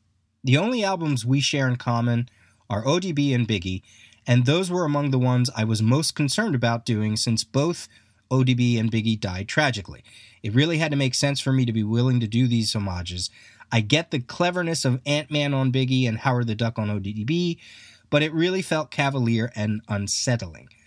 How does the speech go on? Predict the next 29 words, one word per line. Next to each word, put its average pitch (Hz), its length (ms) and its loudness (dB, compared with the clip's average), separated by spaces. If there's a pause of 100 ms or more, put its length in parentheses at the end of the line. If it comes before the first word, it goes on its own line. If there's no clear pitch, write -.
(300)
They're 117 140 2
mocked 139 400 0
up 143 220 -2
on 110 200 0
DeviantArt 120 760 0
and 110 160 -2
Tumblr 143 460 -2
every 110 260 -2
day, 139 380 0
but 120 200 -4
it's - 160 -8
different 160 320 -4
to 175 80 -8
see 127 280 0
major 127 500 0
motion 135 380 -2
picture 120 320 -6
characters 123 840 -4 (380)
kind 151 260 -2
of 120 160 0
mimicking 110 800 0
those 98 260 -6
poses. 120 640 -4 (560)
It's 123 200 -2
not 175 240 2
so - 180 -2
much 151 340 -2
the 117 120 0
homage, 139 520 0